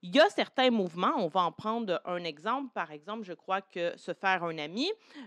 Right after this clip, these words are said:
euh, en fonction de la réussite, ben, on doit rouler, euh, son jet d'amitié plus les modificateurs. Et par exemple, si on a dix et plus, qui est une réussite... Euh, euh, franche, eh bien, il y a des questions. C'est quoi le nom de la créature ? Qu'est-ce que la créature désire ? Et parfois,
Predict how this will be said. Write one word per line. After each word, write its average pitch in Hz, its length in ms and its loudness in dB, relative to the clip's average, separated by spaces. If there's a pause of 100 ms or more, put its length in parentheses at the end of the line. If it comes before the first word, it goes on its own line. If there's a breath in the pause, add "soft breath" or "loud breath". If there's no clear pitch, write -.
(100)
euh, 180 200 2
en 262 100 0
fonction 320 360 -2
de 285 60 0
la 180 160 0
réussite, 202 560 -6
ben, 196 200 0
on 180 100 -6
doit 233 260 2
rouler, 202 600 -6
euh, 160 120 -4
son 165 340 -8
jet 190 200 -4
d'amitié 160 480 -4
plus 180 240 -12
les 170 60 -10
modificateurs. 208 680 4 (260 loud breath)
Et 240 120 2
par 202 160 4
exemple, 233 320 0
si - 160 -4
on 196 180 0
a 196 80 0
dix 175 280 -8
et 160 60 -8
plus, 320 360 4
qui - 80 -4
est - 140 -4
une 143 300 -6
réussite... 160 520 -8
Euh, 127 180 -8 (1000)
euh, 143 280 -6 (120)
franche, 240 400 2 (260 loud breath)
eh 190 80 2
bien, 233 140 4
il 302 60 4
y 262 40 6
a 226 40 4
des 208 120 0
questions. 190 500 2 (200 loud breath)
C'est - 100 -6
quoi 233 160 4
le 202 80 2
nom 185 160 0
de 185 60 2
la 160 100 6
créature ? 170 640 2 (200 loud breath)
Qu'est-ce - 160 2
que 240 80 2
la 165 120 4
créature 208 520 2
désire ? 147 360 -2 (240 loud breath)
Et 208 80 2
parfois, 285 480 2